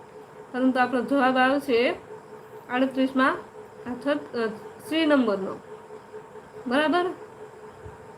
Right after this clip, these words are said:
આ આવશે, કેમ કે જો આ ચોરસ છે અહીંયા છે, પછી આ બંને ત્રિકોણ છે તે અહીંયા છે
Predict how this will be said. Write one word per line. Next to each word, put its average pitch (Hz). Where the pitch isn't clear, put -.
આ 247
આવશે, 240
કેમ 254
કે 254
જો 254
આ 247
ચોરસ 254
છે 262
અહીંયા 262
છે, 285
પછી 247
આ 226
બંને 247
ત્રિકોણ 254
છે 240
તે 247
અહીંયા 247
છે 226